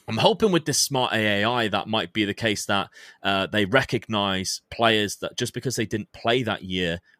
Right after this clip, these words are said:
are still good, because it feels like it's the opposite right now. It feels like unless they play a game, you cannot sell them. Uh, but the, the, the new features of the intermediaries and selling players that way,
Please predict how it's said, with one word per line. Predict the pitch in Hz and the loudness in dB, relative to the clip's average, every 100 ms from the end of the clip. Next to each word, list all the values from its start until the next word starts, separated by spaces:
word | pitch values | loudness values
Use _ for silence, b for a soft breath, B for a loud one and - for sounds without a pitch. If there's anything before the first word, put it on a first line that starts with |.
| - | -4
are | 120 | 0
still | - 120 110 85 | 2 4 2 0
good, | 101 101 156 - b b | 0 2 0 -8 b b
because | 110 101 110 | -8 -6 -6
it | |
feels | - 127 120 | 2 2 4
like | 113 107 | -2 -4
it's | - - | -8 -8
the | 95 | -2
opposite | 120 - 117 135 - | -2 -2 -4 -4 -2
right | 117 110 | -2 -2
now. | 113 131 | -4 -4
It | - | -4
feels | 107 101 104 | -2 0 0
like | 98 - 101 | -2 -2 -8
unless | 95 95 107 - | -4 -2 -2 -4
they | 95 | -6
play | - 104 110 | -2 -2 -2
a | |
game, | 87 87 78 78 95 | -2 -4 -4 -10 -14
you | 95 | -12
cannot | - 107 85 - | -8 -8 -8 -6
sell | 110 101 90 | -2 -2 -4
them. | 58 78 B B B B - | -10 -12 B B B B -4
Uh, | 92 92 - | 0 0 -2
but | 113 - | -4 -4
the, | 104 113 107 104 - _ _ | 0 2 2 0 -6 _ _
the, | - 110 - | 0 2 2
the | 110 110 107 104 95 - 107 | 0 2 2 0 -4 -8 -2
new | 113 160 | 2 2
features | - 151 - 123 | 2 -2 -2 -4
of | 117 | -4
the | 113 110 | -2 -2
intermediaries | 110 107 95 92 117 113 92 85 82 82 - | -2 -4 -4 0 0 0 0 -2 -4 -8 -10
and | 90 87 85 85 _ _ | -8 -8 -10 -14 _ _
selling | - - 120 120 107 | -8 0 2 2 -2
players | - 104 95 85 | -4 -2 -2 0
that | 104 117 87 | 0 0 -2
way, | 73 65 | -6 -6